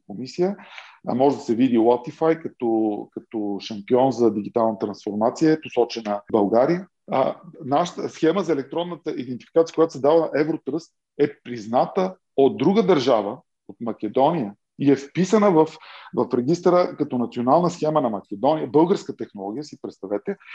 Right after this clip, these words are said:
а в собствената държава, където тази технология е създадена,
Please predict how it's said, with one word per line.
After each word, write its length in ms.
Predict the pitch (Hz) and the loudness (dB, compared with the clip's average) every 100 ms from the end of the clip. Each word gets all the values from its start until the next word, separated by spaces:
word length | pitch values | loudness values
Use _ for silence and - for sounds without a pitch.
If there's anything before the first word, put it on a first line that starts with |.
| - - | -4 2
а 80 | |
в 140 | 120 113 | 2 2
собствената 560 | - 139 - 190 190 | 2 0 2 -2 0
държава, 420 | 160 143 151 165 165 | 2 2 2 2 0
където 260 | 143 156 - | -2 0 0
тази 200 | 160 147 | -2 -4
технология 400 | 135 139 147 143 | -12 -8 -4 -4
е 20 | |
създадена, 560 | 139 107 123 151 165 | -6 -4 0 0 -2